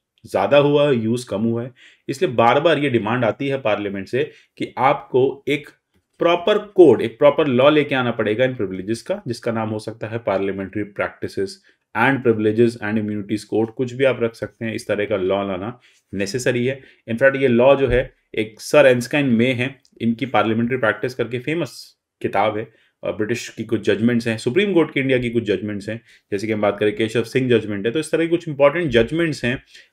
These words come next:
आप उनसे ड्रॉ कर सकते हैं और उस लॉ को प्रॉपर डिफाइन कर सकते हैं। तो बहुत ज़्यादा नीड है इस लॉ के डिफाइन होने की, इस तरह के लॉ के देश में पास होने की, जिससे इन प्रिविलेजेस का मिसयूज ना हो और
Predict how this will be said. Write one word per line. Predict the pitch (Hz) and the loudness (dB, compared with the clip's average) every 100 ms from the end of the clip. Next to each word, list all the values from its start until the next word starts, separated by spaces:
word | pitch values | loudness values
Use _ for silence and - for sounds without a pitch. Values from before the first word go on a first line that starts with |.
| _ 104 | _ -2
आप | 127 127 | -2 -2
उनसे | 123 117 131 117 | -2 -2 -2 -4
ड्रॉ | 98 104 120 | 2 4 4
कर | 123 | 0
सकते | 120 117 - | -2 -6 -6
हैं | 120 | -6
और | |
उस | 113 92 | -6 -2
लॉ | 87 | -2
को | 87 113 139 - _ - | 0 -4 -4 -12 _ -6
प्रॉपर | 120 113 - 120 | 0 0 2 -2
डिफाइन | - 82 90 | -2 -8 -12
कर | 85 85 | -12 -14
सकते | - - | -16 -10
हैं। | 165 | -6
तो | 190 | -4
बहुत | 123 147 180 | 0 0 2
ज़्यादा | 120 107 147 | 2 4 4
नीड | 143 139 | 4 0
है | 127 | -2
इस | 123 101 | -2 -4
लॉ | 87 | -4
के | 113 147 - _ _ - | -4 -6 -10 _ _ -6
डिफाइन | 95 98 120 131 | -4 -2 -2 0
होने | 139 139 | -2 -2
की, | 139 151 | -4 -6
इस | 113 | -4
तरह | 107 104 | -4 -4
के | 104 | -6
लॉ | 92 90 | -4 -4
के | 90 | -4
देश | 95 85 - | -8 -8 -10
में | 87 | -12
पास | 82 82 110 | -10 -10 -8
होने | 113 | -8
की, | 113 143 - _ - | -8 -12 -14 _ -10
जिससे | 131 131 143 | -10 -2 -2
इन | 117 | 0
प्रिविलेजेस | 95 95 90 87 - | -2 -4 -6 -12 -6
का | 113 156 - _ _ 107 | -6 -6 -10 _ _ -4
मिसयूज | 120 - 185 196 123 | -4 -4 -4 -4 -2
ना | 101 | -4
हो | 85 101 131 - _ 123 | -2 -4 -4 -10 _ 6
और | 131 98 - | 8 8 2